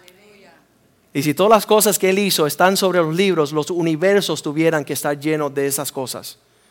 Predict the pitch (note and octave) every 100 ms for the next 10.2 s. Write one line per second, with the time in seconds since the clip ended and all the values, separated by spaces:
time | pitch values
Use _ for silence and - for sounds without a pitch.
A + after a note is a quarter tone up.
0 | _ D3+ D3+ E3 E3+ - F#3 F3+ D#3+ D3
1 | D3+ D3+ D3+ D3+ C3+ D3+ D#3 C#3 C#3+ C#3
2 | D3 D3+ C#3 C#3 C#3+ C3 B2 - _ _
3 | _ _ _ _ - F3+ G3 - C4+ A#3
4 | - A3 A3 A#3+ A#3+ A#3+ A3+ A3 G#3 A#3
5 | G#3 D3+ A#2 _ _ - - G#3 A#3 A#3+
6 | A#3 A3+ A#3 A#3 A#3 A3+ G#3+ G3 F#3 A3
7 | A#3 A3 G3 G3+ - A#3 G#3 F3+ F#3 F3
8 | A3 A3+ - A3 G#3+ G3+ A#3+ A#3+ F3 -
9 | - - F#3 - A#3+ C4 B3+ A#3+ A3+ A#3
10 | - A#3